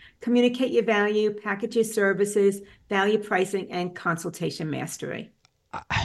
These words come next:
Speaker 2: <sighs> there's, <laughs> there's a, there's a lot of exciting stuff to get into, but let's start by talking a little bit about our legacy clients. Um,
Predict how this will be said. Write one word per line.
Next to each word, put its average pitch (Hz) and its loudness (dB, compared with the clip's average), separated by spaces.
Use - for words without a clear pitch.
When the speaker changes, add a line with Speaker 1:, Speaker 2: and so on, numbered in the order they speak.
Speaker 2:
<sighs> 95 0
there's, 104 2
<laughs> - 8
there's 117 6
a, 117 2
there's 104 2
a - 2
lot 104 4
of 95 2
exciting 92 0
stuff 92 -2
to 101 -4
get 87 -6
into, 90 -6
but 90 -4
let's - 0
start 117 2
by 98 4
talking 98 2
a 95 0
little 95 2
bit 90 2
about 87 2
our 87 2
legacy 87 -2
clients. 98 0
Um, 85 -2